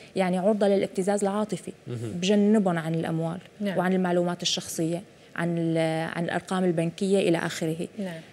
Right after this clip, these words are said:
Speaker 1: هيدي التفاصيل كلياتها لازم الواحد ينتبه لها، بلس إنه لازم ينتبه إنه هو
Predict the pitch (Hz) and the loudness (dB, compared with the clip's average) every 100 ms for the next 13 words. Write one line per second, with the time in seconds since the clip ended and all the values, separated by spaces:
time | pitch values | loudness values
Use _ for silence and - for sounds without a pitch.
0 | - - 262 180 220 220 208 226 226 220 | -4 2 4 4 2 -2 0 0 2 2
1 | 214 196 202 196 190 202 196 196 196 196 | 2 0 2 0 0 -2 -2 -2 -2 -4
2 | 196 202 202 - - 320 - 240 233 269 | -2 -4 -4 -8 -2 -2 0 0 2 0
3 | 277 220 180 180 170 185 233 - - - | 0 0 0 -2 -4 -4 -4 -8 -20 -10
4 | - 208 208 208 247 254 247 254 | 0 2 2 4 4 4 4 2